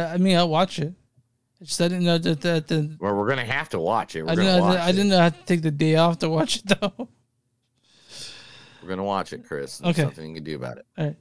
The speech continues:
Speaker 1: I mean, I'm not worried about it. I mean, yeah, we, it's all about it.
Speaker 2: Mm-hmm.
Speaker 1: And Matt, Matt, oh, Matt Lillard's in it.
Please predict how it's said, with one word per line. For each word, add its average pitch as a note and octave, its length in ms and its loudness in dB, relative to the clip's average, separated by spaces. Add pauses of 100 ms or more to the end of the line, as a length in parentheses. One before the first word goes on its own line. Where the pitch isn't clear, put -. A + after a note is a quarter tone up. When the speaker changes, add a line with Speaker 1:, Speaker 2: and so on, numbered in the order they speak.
(100)
Speaker 1:
I E3+ 100 -6
mean, F3 100 -2
I'm G3+ 100 0
not G#3+ 140 0
worried D#3+ 200 0
about F3 200 -4
it. D#3+ 40 -8
I E3 40 -4
mean, F3 160 -4
yeah, F3+ 180 -2
we, D3 140 -2 (240)
it's D3 180 -8
all D3+ 100 -2
about F3 240 0
it. F3 60 -10
Speaker 2:
Mm-hmm. - 400 -16
Speaker 1:
And F#3+ 120 4
Matt, A#3 200 4
Matt, A#3 200 0
oh, B3 60 2
Matt A#3 260 2
Lillard's A#3 360 2
in A3+ 160 2
it. D3+ 100 -6